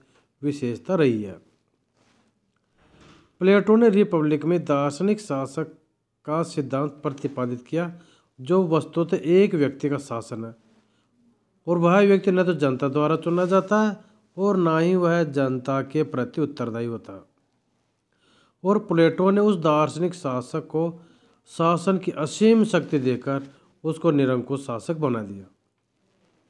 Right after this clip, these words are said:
इसके विपरीत अरस्तु ने कानून की सर्वोच्चता को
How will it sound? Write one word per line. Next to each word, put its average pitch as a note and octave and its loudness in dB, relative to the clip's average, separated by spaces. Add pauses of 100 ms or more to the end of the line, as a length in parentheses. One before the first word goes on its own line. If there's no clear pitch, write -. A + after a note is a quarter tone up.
(380)
इसके F3 2
विपरीत A#3 4 (360)
अरस्तु F3+ 2
ने G#3+ 4
कानून D3+ 2
की F#3+ 0
सर्वोच्चता F3 -2 (720)
को C#3+ -6